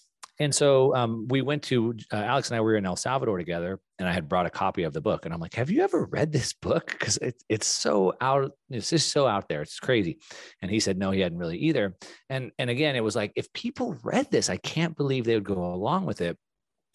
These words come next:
And so, uh, I was like, "Man, maybe we should take this book and just rewrite it. And that way, you know, keep it accessible, keep it short, keep it easy to read. And that way people could be exposed to these ideas. And then we could give them, you know,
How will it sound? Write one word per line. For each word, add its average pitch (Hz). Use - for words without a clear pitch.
And 123
so, 120
uh, 87
I 107
was 104
like, 98
"Man, 160
maybe 185
we 302
should -
take 131
this 123
book -
and 92
just 87
rewrite 85
it. -
And 92
that 104
way, 98
you 95
know, 82
keep -
it 123
accessible, 101
keep 113
it -
short, 92
keep 104
it 95
easy 95
to 78
read. 80
And -
that 180
way 180
people 156
could 113
be 123
exposed 143
to -
these 92
ideas. 80
And 151
then 175
we 160
could 139
give 135
them, 117
you 113
know, 82